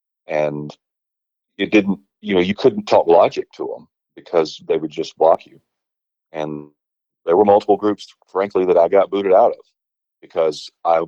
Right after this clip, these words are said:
I've always been down the middle of the road. Show me the facts. Don't talk to me about what you think is happening. Talk to me about the facts of what's happening and, and what we know to be true.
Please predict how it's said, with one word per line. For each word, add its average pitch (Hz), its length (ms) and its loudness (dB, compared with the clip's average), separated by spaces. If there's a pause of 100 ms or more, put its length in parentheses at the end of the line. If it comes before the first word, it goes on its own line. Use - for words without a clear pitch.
(140)
I've 85 180 -4
always 90 300 2
been 87 240 -10
down 90 320 0
the 101 60 -8
middle 95 260 -2
of 95 60 -4
the 98 60 -6
road. 85 360 0 (520)
Show 95 120 -4
me 98 80 -4
the 107 80 -2
facts. 85 560 -2 (500)
Don't 117 220 -6
talk 135 280 0
to - 80 -14
me 90 180 -6
about 80 440 0 (140)
what 90 220 -10
you 87 100 -18
think 123 240 -8
is - 120 -12
happening. 82 500 -6
Talk 87 220 0
to - 80 -14
me 95 120 -4
about 90 260 2
the 92 80 -2
facts - 420 0
of 73 80 -14
what's 76 200 -6
happening 71 380 -6
and, 73 180 -16 (260)
and 82 120 -8
what 92 140 2
we 90 140 -2
know 82 300 4
to 87 80 0
be 80 140 -10
true. 85 460 0